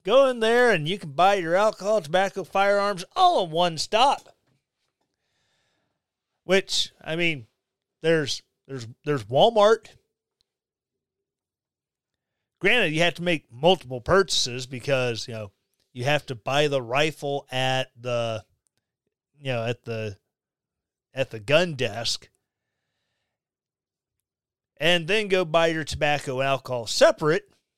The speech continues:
but you can still buy 'em all there. I mean, that's a, that's a hell of a convenient place to shop. Yeah, I, I bought a new hunting rifle and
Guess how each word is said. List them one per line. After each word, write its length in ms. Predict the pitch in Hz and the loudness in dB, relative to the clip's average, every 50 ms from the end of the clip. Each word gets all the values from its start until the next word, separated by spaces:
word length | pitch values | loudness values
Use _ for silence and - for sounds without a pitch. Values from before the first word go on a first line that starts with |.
| _ _ _ _ _ _ _ _ _ _ _ - | _ _ _ _ _ _ _ _ _ _ _ 0
but 180 | - - 415 | 2 2 2
you 100 | 403 415 | 2 0
can 100 | - 359 | 0 0
still 200 | - - 381 311 | 0 0 0 0
buy 220 | 180 147 135 - - | 0 0 0 0 0
'em 120 | 330 339 | 0 2
all 200 | 339 226 165 143 | 2 2 2 2
there. 360 | 123 120 113 117 180 240 - _ _ _ _ _ _ _ _ _ _ _ _ - | 0 -2 -2 -4 -4 -6 -10 _ _ _ _ _ _ _ _ _ _ _ _ -16
I 180 | 160 190 190 - 185 | -12 -10 -10 -4 -2
mean, 420 | 185 175 139 - 147 147 127 - _ _ _ - - - - - - _ _ _ | -2 -2 -2 -4 -8 -10 -10 -12 _ _ _ -20 -20 -20 -20 -20 -20 _ _ _
that's 260 | - 120 - - - 123 | -10 -10 -10 -8 -6 -6
a, 140 | 113 110 - - | -6 -8 -8 -6
that's 240 | - 147 127 - - | -2 -2 0 0 -2
a 180 | 117 104 95 - - _ _ - | -4 -6 -6 -8 -16 _ _ 0
hell 200 | - 277 294 262 | 4 6 6 6
of 100 | 202 165 | 6 2
a 40 | 151 | -4
convenient 480 | - - 156 143 143 143 135 131 123 - | -8 -8 -8 -4 -4 -4 -4 -6 -6 -4
place 280 | - 151 143 135 - | -2 0 0 0 -2
to 120 | - 123 117 | -6 -8 -6
shop. 480 | - - 143 123 113 101 - _ _ _ _ _ _ _ _ _ _ _ _ _ _ _ _ _ _ _ _ _ _ _ _ | -4 -4 -4 -4 -6 -6 -12 _ _ _ _ _ _ _ _ _ _ _ _ _ _ _ _ _ _ _ _ _ _ _ _
Yeah, 640 | - 220 294 339 330 302 269 254 262 262 262 254 220 151 - _ _ _ _ _ - | 4 6 6 8 8 6 4 2 2 2 2 0 -2 -2 -6 _ _ _ _ _ -10
I, 200 | 147 175 220 254 | -8 -6 -4 -4
I 40 | 240 226 156 117 _ _ _ _ _ _ _ _ _ 143 - | -6 -8 -10 -20 _ _ _ _ _ _ _ _ _ -6 -2
bought 180 | 202 233 247 | 0 0 0
a 60 | 226 185 | -2 -4
new 240 | 175 208 240 220 | -6 -6 -4 -4
hunting 380 | 151 131 180 214 233 240 233 214 | -4 -2 -2 -2 -2 -2 -4 -4
rifle 680 | 214 214 226 240 240 - - 240 247 262 269 240 196 156 | -4 -2 -2 -2 -2 -4 -6 -4 -2 0 2 2 2 2
and 260 | 127 113 110 104 92 | 0 0 -4 -10 -16